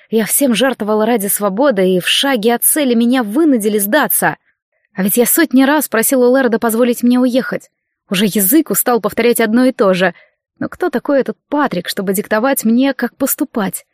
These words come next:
Мои разногласия с Лэрдом касаются только нас двоих.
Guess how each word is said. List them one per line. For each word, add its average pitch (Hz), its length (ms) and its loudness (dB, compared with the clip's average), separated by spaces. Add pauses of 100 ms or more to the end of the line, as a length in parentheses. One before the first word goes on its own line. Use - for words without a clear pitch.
(360)
Мои 220 200 2
разногласия 226 600 0
с - 100 -6
Лэрдом 233 320 0
касаются 220 500 -2
только 196 300 -4
нас 208 220 0
двоих. 208 540 -4